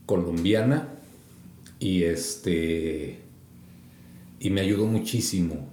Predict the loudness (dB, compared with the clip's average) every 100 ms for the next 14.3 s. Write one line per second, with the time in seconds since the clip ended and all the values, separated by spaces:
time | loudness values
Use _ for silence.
0 | -18 -20 -20 -20 -6 -2 0 2 2 2
1 | 4 4 4 0 0 0 0 0 0 0
2 | 0 0 -2 -4 -2 0 -2 -4 -6 -10
3 | -6 -2 0 -2 -6 -10 -4 0 2 2
4 | 0 -2 0 2 4 2 2 2 2 -2
5 | -8 -6 -2 0 0 -2 -4 -8 -6 -4
6 | -2 -4 -2 -2 0 -2 -2 -2 0 -2
7 | -2 -6 -14 -20 -20 -20 -16 -8 -4 -2
8 | 0 0 0 -2 0 -2 -2 0 0 2
9 | 4 4 4 4 0 0 -4 -12 -10 -10
10 | -2 0 2 0 -2 -2 -2 0 -2 -4
11 | -8 -6 -4 0 0 -2 -2 -4 -4 -4
12 | -6 -6 -8 -6 -2 -2 -2 -6 -6 -4
13 | -4 -4 -6 -6 -6 -6 -8 -4 -2 0
14 | 2 0